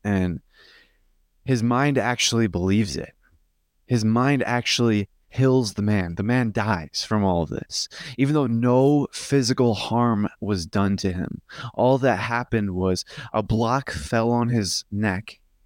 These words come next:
and then w-, warm water was poured down his neck.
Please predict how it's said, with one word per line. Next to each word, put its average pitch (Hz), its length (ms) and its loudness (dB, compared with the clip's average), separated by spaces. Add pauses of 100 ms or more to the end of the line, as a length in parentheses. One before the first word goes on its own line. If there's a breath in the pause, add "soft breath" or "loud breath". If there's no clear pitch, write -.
(380 loud breath)
and 127 200 2
then 104 440 2 (240)
w-, 104 240 -6 (120)
warm 123 360 2
water 110 280 2
was 104 180 0
poured 110 340 0
down 95 240 2
his 90 180 0
neck. - 360 -6